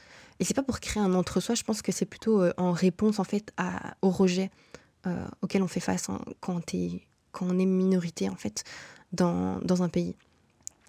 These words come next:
Cette diaspora musulmane a produit une unité des communautés, un ressort à soi, qui a le temps, qui, à travers le temps, est devenue de plus en plus affirmée. Cette liberté religieuse a été autorisée par l'État,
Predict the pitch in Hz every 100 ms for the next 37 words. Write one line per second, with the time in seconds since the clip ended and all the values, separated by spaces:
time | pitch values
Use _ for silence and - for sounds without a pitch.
0 | - - 196 165 180 - 190 202 202 175
1 | 175 185 214 - - 185 - 196 208 196
2 | 190 170 196 185 175 170 160 208 175 160
3 | 165 160 - 214 226 214 170 165 202 214
4 | - - - 185 - 202 180 - 208 -
5 | 185 175 175 202 180 180 196 196 196 -
6 | 180 175 165 _ - - - 180 196 190
7 | 185 - 185 175 175 254 196 175 180 170
8 | 165 170 160 165 170 170 240